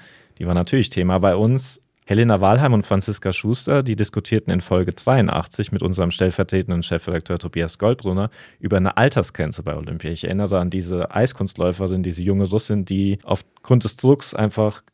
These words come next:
die ganze Zeit gestürzt ist. Und da war dann diese Diskussion, ist sie zu jung oder nicht? Sehr spannendes Thema, weil der Druck eben auf junge Sportler deutlich zugenommen hat.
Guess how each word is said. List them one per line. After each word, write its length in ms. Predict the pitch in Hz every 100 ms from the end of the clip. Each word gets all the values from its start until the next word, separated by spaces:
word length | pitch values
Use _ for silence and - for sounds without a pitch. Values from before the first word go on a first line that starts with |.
| -
die 40 |
ganze 240 | 104 131 127
Zeit 220 | 120 107
gestürzt 460 | - - 104 - -
ist. 320 | 98 - -
Und 480 | 95 92 90 - 90
da 120 | 87
war 140 | 92
dann 120 | 98
diese 200 | 95 92
Diskussion, 460 | 98 - 92 - 95
ist 120 | 90
sie 100 | 95
zu 120 | -
jung 340 | 101 104 117 107
oder 200 | 92 87
nicht? 320 | 110 - -
Sehr 180 | 113 127
spannendes 440 | - 107 101 98
Thema, 420 | - 110 101 117 -
weil 160 | 95
der 120 | 95 92
Druck 240 | 117 -
eben 180 | 98 92
auf 180 | 87 -
junge 200 | 92 95
Sportler 500 | - 90 90 90 - -
deutlich 420 | - 107 - 85
zugenommen 480 | - 90 82 87 90
hat. 220 | 95 -